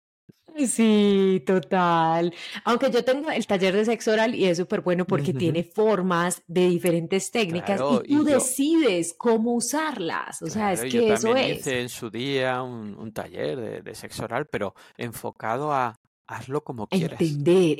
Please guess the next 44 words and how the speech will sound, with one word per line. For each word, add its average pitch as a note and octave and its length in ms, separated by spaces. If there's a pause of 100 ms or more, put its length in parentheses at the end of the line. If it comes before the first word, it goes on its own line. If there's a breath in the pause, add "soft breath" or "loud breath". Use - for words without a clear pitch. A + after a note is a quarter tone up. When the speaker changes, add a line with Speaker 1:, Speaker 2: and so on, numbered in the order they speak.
(100)
Speaker 1:
exacto, E3 680
entender D3+ 680
uno F3+ 240
qué F3 120
Speaker 2:
Y C#3 60
Speaker 1:
quiere. E3+ 300
Speaker 2:
estamos C#3+ 300
hablando D3 340
de C#3+ 60
un C#3+ 80
curso D3 300
donde B2+ 240
le G2+ 100
vas G#2+ 240
a G#2+ 40
dar G#2 160
mucha G#2+ 240
información, B2 560
vas G#2+ 180
a A#2+ 60
hablar, A2 320
les G2+ 160
vas F#2+ 200
a, A2 160
a - 280
comer G#2 260
la F3+ 100
Speaker 1:
Exacto. - 20
Speaker 2:
cabeza G#2+ 420
para G#2+ 200
que G#2+ 100
entiendan G#2+ 520
las G2+ 140
cosas, A2+ 260
¿no? A2 140
Le A#2+ 80
vas G#2 160
a A#2+ 40
romper G2 460
ahí G2 160
un G2+ 100
poco A2 220
el G#2 60
pensamiento G#2 640